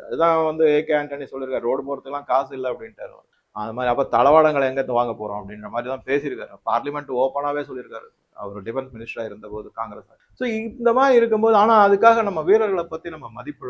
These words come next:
குறைவாவே மதிப்பிடவே முடியாது. எதனால அப்படின்னா, வீர தீரமா இருந்தாங்க. அது, அது வந்து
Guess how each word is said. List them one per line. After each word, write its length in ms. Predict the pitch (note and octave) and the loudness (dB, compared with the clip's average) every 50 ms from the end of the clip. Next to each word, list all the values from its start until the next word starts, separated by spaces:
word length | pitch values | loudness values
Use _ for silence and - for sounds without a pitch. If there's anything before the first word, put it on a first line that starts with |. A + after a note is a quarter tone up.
| A#2+ A2+ G#2 - _ | -8 -8 -8 -10 _
குறைவாவே 460 | - C3 C#3 D3 D#3 D#3 D3+ D#3 D#3 C#3 B2 | -2 0 2 2 2 2 2 0 -2 -4 -6
மதிப்பிடவே 520 | A#2+ A#2 B2 C#3 C#3+ - C#3 C#3 C#3+ D3+ C#3+ B2 | -8 -10 -10 -10 -10 -8 -8 -6 -4 -4 -6 -6
முடியாது. 340 | A#2+ C3+ D3+ D#3 C#3 G#2+ F#2+ G2 | -6 -4 -2 -2 -2 -2 -4 -6
எதனால 380 | A2 C3 D#3 E3+ E3 D3 C#3 | -6 -6 -6 -6 -8 -6 -6
அப்படின்னா, 260 | C3+ B2 A2+ A#2 A#2 A2+ A2 _ _ _ _ _ _ _ | -8 -10 -10 -14 -16 -18 -18 _ _ _ _ _ _ _
வீர 340 | G2 B2 D3+ F#3 G3+ G3+ G3 | -6 -2 0 0 2 0 0
தீரமா 300 | - F3+ F#3 F#3 F3 D#3+ | 0 -2 -2 -2 -4 -4
இருந்தாங்க. 220 | C3+ B2 A2 G#2+ G#2+ | -6 -6 -6 -4 -4
அது, 280 | G#2+ G#2 G#2 G2+ G2+ | -6 -6 -6 -6 -6
அது 220 | G2 F#2+ F#2+ G2 G2 | -6 -6 -8 -12 -14
வந்து 280 | F#2+ F#2+ G#2+ C#3+ D#3 D3+ | -14 -14 -10 -6 -4 -2